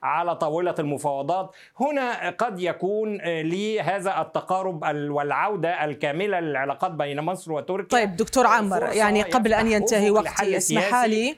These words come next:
Speaker 1: و، آه،
Speaker 2: آه، حتى نفهم أكثر أن نركز كما قلت على القضايا الخلافية. طيب دكتور مهند، عام ألفين وثلاثة عشر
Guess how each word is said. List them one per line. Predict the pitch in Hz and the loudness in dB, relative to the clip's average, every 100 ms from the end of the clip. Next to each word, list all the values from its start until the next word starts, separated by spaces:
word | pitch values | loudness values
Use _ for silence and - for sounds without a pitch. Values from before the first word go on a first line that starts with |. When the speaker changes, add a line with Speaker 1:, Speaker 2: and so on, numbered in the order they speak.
| - | -4
Speaker 1:
و، | 156 | -2
آه، | 180 196 - - | 0 -2 -6 -6
Speaker 2:
آه، | 151 151 196 180 180 160 - | -4 0 0 2 0 0 -2
حتى | 196 262 254 254 | 0 0 2 2
نفهم | 269 277 | 2 0
أكثر | 269 - 262 | 0 2 2
أن | 247 | 2
نركز | 240 262 - 262 247 | 2 0 0 0 0
كما | - 214 | 0 0
قلت | 208 277 247 | 0 0 2
على | 202 | 0
القضايا | - 202 185 175 | 0 -2 -2 -4
الخلافية. | - 196 165 - 135 107 | -6 -6 -6 -8 -10 -4
طيب | - 202 | -2 0
دكتور | 233 277 254 | 0 2 2
مهند، | 247 233 226 208 | 2 2 2 4
عام | 190 202 | 2 2
ألفين | 190 - 208 | -2 0 -2
وثلاثة | 185 175 - 202 | -2 -8 0 2
عشر | 196 | 2